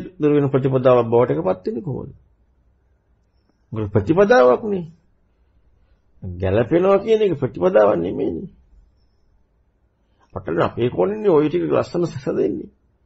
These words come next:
අරහත් වෙන පත් වෙනකම් තියෙන ප්‍රතිපදාවක්. දැකපු දේ ඔස්සේ යන ප්‍රතිපදාව තියෙන්නේ සෝතාපන්න කෙනාට. හරියටම දැකපු දේ ඔස්සේ යන එක. එක වෙන විග්‍රහයකින් නෙමෙයි.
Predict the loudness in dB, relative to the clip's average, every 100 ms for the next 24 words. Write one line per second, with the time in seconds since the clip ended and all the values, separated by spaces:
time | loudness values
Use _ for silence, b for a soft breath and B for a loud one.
0 | _ _ _ _ _ -6 -4 -4 -2 0
1 | 0 -2 -6 -4 -2 0 0 0 -2 -2
2 | 2 2 2 -4 -12 -20 _ _ _ _
3 | _ _ _ _ _ _ _ _ _ _
4 | _ _ _ _ _ _ -6 -4 -4 -4
5 | -2 4 4 4 4 4 4 2 2 2
6 | 4 4 2 -2 -2 -4 -4 -4 -2 -2
7 | -2 -4 -4 -6 -6 -10 -14 -20 _ _
8 | -20 _ _ _ _ -8 -6 -4 0 0
9 | 0 -2 0 2 0 -4 -12 -12 -14 -20
10 | _ _ _ _ _ _ _ -8 0 4
11 | 4 4 4 2 0 0 -2 -2 -2